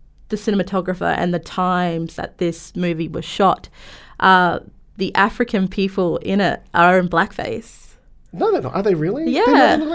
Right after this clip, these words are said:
Speaker 2: like proper African mob.
Speaker 1: No, no.
Speaker 2: Are you
Speaker 1: They're,
Speaker 2: sure?
Speaker 1: yeah, they're, it's in blackface. This is one of, um, uh, uh, not long ago, they were talking about movies that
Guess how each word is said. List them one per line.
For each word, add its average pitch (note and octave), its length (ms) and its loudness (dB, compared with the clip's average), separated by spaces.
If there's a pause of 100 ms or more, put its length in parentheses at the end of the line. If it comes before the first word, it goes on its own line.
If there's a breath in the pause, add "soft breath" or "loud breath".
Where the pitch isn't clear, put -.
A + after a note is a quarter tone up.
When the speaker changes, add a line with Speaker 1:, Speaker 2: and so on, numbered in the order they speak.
Speaker 2:
like - 160 -18
proper C#4 240 -6
African A#3+ 320 -4
mob. C3 280 -8
Speaker 1:
No, C#4+ 280 4
no. D4 260 0
Speaker 2:
Are C4 80 2
you F#3+ 100 0
Speaker 1:
They're, G#3+ 360 2
Speaker 2:
sure? A#3 260 0
Speaker 1:
yeah, A#3 220 4
they're, A3 180 4
it's F#3+ 140 -2
in A3+ 100 2
blackface. G3 640 0 (460 loud breath)
This A3+ 160 4
is A#3+ 200 2
one A3 200 6
of, G3 240 0
um, F#3 540 4 (220)
uh, - 140 4
uh, G#3 320 6
not A3+ 220 6
long G#3 320 6
ago, F#3+ 480 4
they F3+ 120 0
were F#3 100 0
talking G3+ 440 -4
about F3 600 -4 (840 soft breath)
movies G#3+ 560 2 (180)
that F#3 280 4